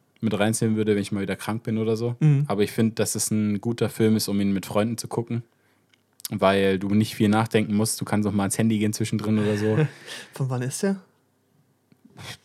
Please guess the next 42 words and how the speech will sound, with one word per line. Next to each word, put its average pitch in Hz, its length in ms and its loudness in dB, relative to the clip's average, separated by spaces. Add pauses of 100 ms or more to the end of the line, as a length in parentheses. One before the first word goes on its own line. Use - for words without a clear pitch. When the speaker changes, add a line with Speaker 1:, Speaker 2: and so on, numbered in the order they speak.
Speaker 1:
Zwei, - 240 -8 (160)
der 95 100 -4
ist, - 240 -10 (100)
der 95 140 -10
ist 85 60 -10
schon 127 100 -2
ein 139 60 0
bisschen 131 240 -4
älter. 107 400 -2 (320)
Speaker 2:
Mhm. 160 100 4
Speaker 1:
zweitausendsechs 95 880 0
oder 151 200 -4
sowas. 185 360 -8 (400)
Speaker 2:
Okay, 135 280 2
geil. 123 260 -4 (300)
Ja. 139 160 -4
Speaker 1:
Und, 104 560 -4
ähm, 101 480 -6 (580)
Speaker 2:
Dann 139 120 6
musst 170 160 8
du 180 40 6
noch 151 60 8
deine 139 160 8
Bewertung 143 380 6
raushauen. 123 500 -2 (340)
Speaker 1:
Bewertung? 104 600 -2 (340)
Speaker 2:
Oh, 170 240 12
da, 139 320 6
ne, 143 100 8
das 139 140 6
wollte 147 200 8
ich - 40 -6
eigentlich 151 220 6
am 135 120 2
Intro 160 320 4
sagen. 127 380 2 (240)
Ich 143 160 6
hab's 139 160 0
Intro 151 280 6
auch 139 120 6
ein - 80 -20
bisschen 139 440 4